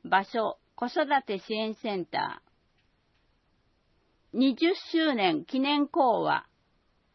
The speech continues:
記念講話として笑顔講座を開催します。ぜひご参加ください。要予約。日時、九月十日土曜日、午前十時十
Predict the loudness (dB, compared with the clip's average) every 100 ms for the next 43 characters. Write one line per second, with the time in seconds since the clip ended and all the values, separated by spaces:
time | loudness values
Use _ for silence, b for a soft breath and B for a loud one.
0 | _ _ _ _ _ _ _ 0 6 6
1 | 6 6 6 8 6 4 -2 -4 -2 -2
2 | -2 -4 2 4 4 4 4 6 4 2
3 | 2 2 2 2 -2 -2 -2 -2 -2 -6
4 | _ _ _ -8 0 2 2 0 -2 2
5 | 2 2 0 -2 0 0 0 0 -2 -4
6 | _ _ _ _ _ _ 2 6 6 4
7 | -2 2 2 0 -4 -4 -6 _ _ _
8 | _ 0 0 -4 -4 -4 -4 _ 0 6
9 | 6 6 0 -2 0 0 4 4 4 0
10 | -6 0 4 4 4 0 -4 -6 _ -2
11 | 2 2 2 0 -2 -2 -2 -4 -4 -4